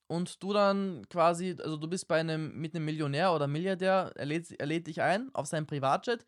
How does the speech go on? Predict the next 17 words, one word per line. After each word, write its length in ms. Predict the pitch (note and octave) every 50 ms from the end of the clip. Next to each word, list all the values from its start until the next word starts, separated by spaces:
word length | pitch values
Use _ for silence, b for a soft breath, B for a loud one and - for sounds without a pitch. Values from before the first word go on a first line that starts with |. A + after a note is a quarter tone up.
| b b b b b -
und 80 | D#3
du 60 | D3+
bist 220 | D3+ D#3+ E3+ E3 -
dann 80 | D#3+
quasi 300 | D3 C3+ D3 D3+ D3 C#3+
richtig 340 | C#3+ C#3+ D#3+ C#3+ - D#3 D3
erstaunt. 480 | D#3 D3 C#3 - D3+ D3+ D3+ D#3 D#3 F3
„Wow, 500 | A#3+ C4+ C4+ C#4 C#4 C4+ C4 G#3+ - - - -
ich 100 | F#3 C#3+ -
sehe 120 | A3+ A#3+
das 100 | B3 A3+
zum 140 | - A3+ A3+
ersten 380 | G#3+ B3 C#4+ C#4+ C4 - - A3+
Mal, 260 | C#4 C#4 C#4+ A#3+ F3+
wirklich 320 | A3 E4+ E4+ - A#3+ A3+
ein 80 | B3 A#3+
Privatjet. 580 | G3+ A#3 B3+ A3+ C4+ C#4+ D4 C#4+ - A3+ G3